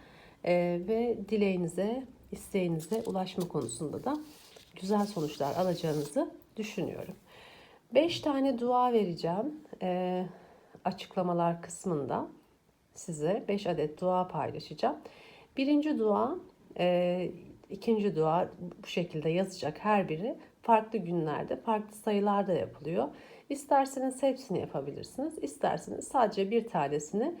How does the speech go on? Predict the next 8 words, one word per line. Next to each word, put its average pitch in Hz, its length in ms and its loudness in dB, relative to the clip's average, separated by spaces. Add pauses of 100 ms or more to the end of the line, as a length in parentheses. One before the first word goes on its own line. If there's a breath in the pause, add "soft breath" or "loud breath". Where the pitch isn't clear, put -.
(400 loud breath)
yapabilirsiniz. 220 1160 0
Birinci 294 460 0
dua 196 400 2 (400)
peş 277 280 4
peşe - 240 -2
üç - 280 -8
defa 143 380 2
okunacak. 151 640 -2